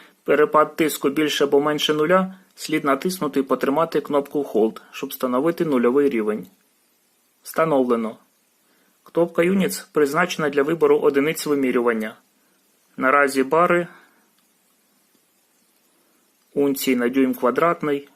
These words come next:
псі, дюйм ртутного стовпчика, мілібари, міліметри ртутного стовпчика,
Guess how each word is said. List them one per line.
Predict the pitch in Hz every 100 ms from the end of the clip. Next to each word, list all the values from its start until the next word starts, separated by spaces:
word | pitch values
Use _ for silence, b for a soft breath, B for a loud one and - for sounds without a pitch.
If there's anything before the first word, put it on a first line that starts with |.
| _ _ _ _ _ _ _ _ _ _ _ _ _ _ _
псі, | - - 160 160 160 _ _ _ _ _ _ _ _ _ _ _ _ _ - - _ _ -
дюйм | 127 147 139 123
ртутного | 123 143 139 117 117
стовпчика, | 113 165 165 - 143 139 139 - _ _ _ _ _ _ _ _ _ _ _ _ _ _ _
мілібари, | 127 127 123 127 147 156 151 147 - _ _ _ _ _ _ _ _ _ _ _ _ _ _ _ _
міліметри | - 117 127 139 156 160 151
ртутного | - 147 143 143
стовпчика, | 135 - 135 135 - - 123